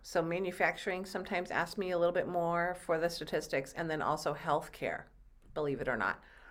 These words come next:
'cause I think they're just, you know, the scientific method, and, um, they're more exposed to it. But again, it's n-, it's never been an issue. They, they still appreciate what they're learning in the green belt.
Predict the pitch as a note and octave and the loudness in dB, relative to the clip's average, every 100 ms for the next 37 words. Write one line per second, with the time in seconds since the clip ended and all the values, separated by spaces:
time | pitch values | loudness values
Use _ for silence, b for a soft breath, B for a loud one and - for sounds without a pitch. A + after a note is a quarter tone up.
0 | B B B - G#3 G3 G#3 F#3+ F3+ E3+ | B B B 2 6 6 6 4 4 4
1 | D#3 - - C3+ A#2 D3+ - C#3+ C#3+ - | 0 0 -2 0 -2 -2 2 2 0 -4
2 | - C#3 C3+ C#3 C3 C3+ C3+ C3 - C#3 | -2 0 0 2 4 4 2 0 -2 -2
3 | C3 A#2+ A#2+ C#3 - D#3 D3+ D3 C#3 - | 0 0 -4 -8 -2 0 2 0 0 0
4 | C3 C3+ - C3+ B2 B B B B G#3+ | 0 0 2 4 4 B B B B 6
5 | G3 G3 D#3+ - F3+ E3+ F3+ - - G3 | 8 6 4 2 -4 -2 -2 -2 0 4
6 | F3+ E3+ E3 D3 C3 C#3+ D#3+ D3+ D3 D3 | 6 8 6 4 2 0 0 2 2 2
7 | - D#3 - F3+ D3+ - D3+ - E3 D#3+ | 0 0 4 2 2 0 -2 -2 0 4
8 | D#3 C#3 C#3+ C#3 C3+ C3+ D3 A2+ B2 A#2+ | 4 2 2 4 4 4 2 0 -4 -4
9 | G2+ A2 - - | -4 -4 -4 -6